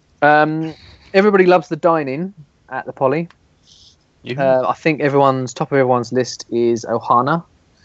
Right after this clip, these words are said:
Speaker 1: which does breakfast, lunch, and dinner. Um, particularly good for dinner. Um, they do my favourite, which is the bread and butter pudding, which,
Speaker 2: Mm.
Speaker 1: um, you can also get with the, at the Kona Cafe next door if you ask really,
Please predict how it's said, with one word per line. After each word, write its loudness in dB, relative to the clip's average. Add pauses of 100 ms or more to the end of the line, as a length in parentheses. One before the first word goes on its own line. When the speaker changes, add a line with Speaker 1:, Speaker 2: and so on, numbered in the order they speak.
(240)
Speaker 1:
which -10
does 2 (140)
breakfast, -6
lunch, -2
and -10
dinner. -4 (840)
Um, -6 (220)
particularly -2
good -6
for -12
dinner. 0 (260)
Um, 2
they 4
do 4
my 2
favourite, 0
which -8
is -8
the -6
bread 2
and -2
butter 0
pudding, -6 (880)
which, 0
Speaker 2:
Mm. -14
Speaker 1:
um, 0
you -2
can 0
also 2
get -2
with -8
the, -2
at 2
the -10
Kona -2
Cafe 0
next -6
door 4
if -10
you 0
ask -2
really, -4